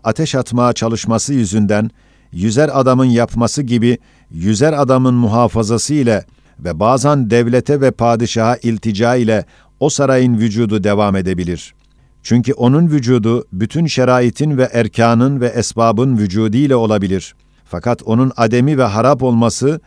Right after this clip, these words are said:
bir tek şartın ademiyle vaki ve bir serserinin bir kibritiyle yanıp mahvolduğu gibi insü cin şeytanları az bir fiil ile büyük tahribat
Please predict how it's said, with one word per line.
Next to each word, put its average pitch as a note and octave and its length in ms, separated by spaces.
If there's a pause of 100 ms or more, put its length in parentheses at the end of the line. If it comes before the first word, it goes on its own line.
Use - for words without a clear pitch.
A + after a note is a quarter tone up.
bir C#3 200
tek C3 240
şartın A#2 460
ademiyle A2 640
vaki A#2 600 (520)
ve G2+ 300
bir C#3 120
serserinin B2+ 840
bir A#2+ 120
kibritiyle A#2 720
yanıp A2+ 440
mahvolduğu A#2 680
gibi G#2 380 (440)
insü B2+ 400
cin D3+ 220
şeytanları B2 760
az C3+ 300
bir B2 140
fiil B2+ 300
ile G#2 300 (240)
büyük A2 420
tahribat A#2+ 720